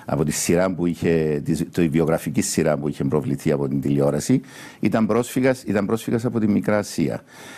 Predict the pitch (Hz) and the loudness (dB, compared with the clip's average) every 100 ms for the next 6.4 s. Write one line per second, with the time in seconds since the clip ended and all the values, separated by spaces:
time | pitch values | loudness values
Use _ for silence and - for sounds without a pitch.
0 | - - - 95 117 120 127 113 120 120 | -20 -6 2 4 4 0 0 0 2 4
1 | 123 123 110 90 113 117 127 113 117 - | 2 2 0 2 2 2 0 2 0 -4
2 | - - - - - - - - - - | -12 -20 -16 -16 -16 -20 -20 -20 -20 -20
3 | - _ - 101 101 113 139 131 123 - | -20 _ 0 4 4 2 2 0 0 -4
4 | - - - 113 120 131 123 - 131 117 | -4 -8 -4 2 6 6 6 6 6 6
5 | 101 113 - 123 120 120 113 127 127 113 | 4 4 2 0 0 0 2 2 2 0
6 | 90 87 95 131 | 0 2 0 -2